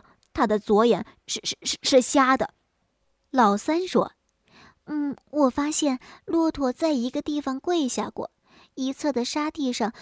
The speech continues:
留有女人的脚印儿，还发现小脚印儿，可见女人带有孩子。”国王听得惊叹不已，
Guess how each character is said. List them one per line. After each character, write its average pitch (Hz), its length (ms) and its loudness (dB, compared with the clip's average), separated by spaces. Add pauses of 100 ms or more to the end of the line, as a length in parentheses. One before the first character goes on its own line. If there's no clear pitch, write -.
(140)
留 277 160 -2
有 294 140 0
女 294 200 0
人 196 140 2
的 277 100 -2
脚 - 240 -4
印 - 160 -2
儿， 311 120 -2 (360)
还 349 140 -2
发 370 160 0
现 403 140 0
小 294 240 0
脚 262 180 2
印 - 140 -4
儿， - 100 -10 (380)
可 294 160 -4
见 285 260 -4 (200)
女 269 140 -2
人 240 220 2
带 311 160 -2
有 220 160 0
孩 202 340 -4
子。” - 180 -6 (1300)
国 339 280 2
王 320 260 0
听 285 260 -2
得 247 80 2
惊 294 240 -2
叹 277 220 0
不 226 180 4
已， - 280 -4